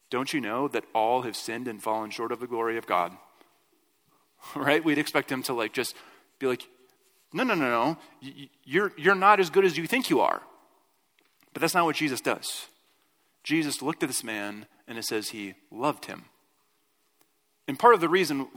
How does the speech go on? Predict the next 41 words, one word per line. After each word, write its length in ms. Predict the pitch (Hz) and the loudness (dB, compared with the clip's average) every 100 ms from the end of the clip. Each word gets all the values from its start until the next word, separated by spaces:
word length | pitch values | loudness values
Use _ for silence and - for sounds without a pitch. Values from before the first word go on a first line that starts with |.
| 131 - | -14 -4
why 200 | 139 135 | 2 2
we, 360 | 135 131 123 135 | 2 -2 -2 -4
you 80 | |
know, 220 | 123 107 107 _ - - | -4 -6 -8 _ -20 -8
this 200 | 139 127 | -6 -4
might 140 | 131 123 | -6 -6
be 100 | 113 | -4
puzzling 540 | - 170 120 107 110 - - - | -2 0 -2 -6 -8 -14 -10 -6
is 120 | 127 | -4
because 300 | 147 151 135 160 | -2 -2 2 4
our 200 | 185 185 | 6 4
assumption 680 | - 160 170 - 113 113 | 2 0 0 -2 -6 -6
when 100 | 131 | -6
we 120 | 127 120 | -6 -2
read 240 | 135 131 - - _ | -2 -2 -6 -20 _
this 180 | 131 127 | -6 -4
man 240 | 131 120 117 | -4 -6 -4
say, 400 | 123 107 101 101 _ _ _ _ _ _ | -4 -4 -6 -10 _ _ _ _ _ _
"I've 200 | 127 123 | -6 -4
done 180 | - 143 | -2 0
all 100 | 139 | 0
the 100 | 110 | -2
commands," 580 | - 143 175 101 107 - - - | -4 -2 -2 -4 -6 -10 -12 -8
is 160 | - 139 | -6 -4
we 140 | 196 | 2
assume 360 | 180 - 208 160 | 4 4 -2 -2
that 100 | 143 | 0
this 160 | 160 160 | 0 0
man 160 | 151 | 0
is 100 | 139 | 0
claiming 380 | - 156 156 131 | -2 0 0 -2
he's 180 | 120 117 | -6 0
basically 380 | 131 131 135 123 | 0 0 -4 -4
lived 200 | 123 110 | -2 -2
a 60 | |
sinless 340 | - 123 104 110 | -4 -4 -4 -2
life. 320 | 104 - - _ _ _ _ _ _ _ _ _ _ _ _ _ _ _ | -4 -4 -20 _ _ _ _ _ _ _ _ _ _ _ _ _ _ _
That's 160 | 147 196 | -2 4
not 140 | 233 | 6
what 80 | 170 | 6
he's, 200 | 135 | 2